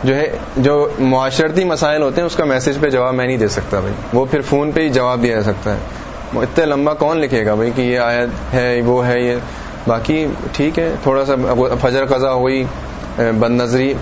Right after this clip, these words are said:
کبھی مشکل ہے، حضرت فرماتے ہیں میسج پہ اصلاح نہیں ہو سکتی، بہت مشکل ہے، خط سے اصلاح کروائیں۔ جو خواتین سن رہی ہیں، آپ،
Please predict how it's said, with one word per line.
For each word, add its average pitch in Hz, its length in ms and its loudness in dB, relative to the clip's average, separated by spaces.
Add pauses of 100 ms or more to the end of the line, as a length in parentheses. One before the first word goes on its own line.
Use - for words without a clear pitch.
(140)
کبھی 135 260 2
مشکل 139 420 0
ہے، 131 160 2
حضرت 127 180 0
فرماتے 135 360 0
ہیں 156 200 0
میسج 127 380 0
پہ 160 80 2
اصلاح 131 280 0
نہیں 139 120 0
ہو 113 80 0
سکتی، 110 320 -2
بہت 120 200 2
مشکل 117 340 0
ہے، 101 100 0
خط 139 260 -2
سے 160 120 0
اصلاح 135 280 0
کروائیں۔ 120 320 0 (500)
جو 135 100 2
خواتین 131 480 0
سن 143 220 2
رہی 139 180 0
ہیں، 151 120 -2
آپ، 127 180 0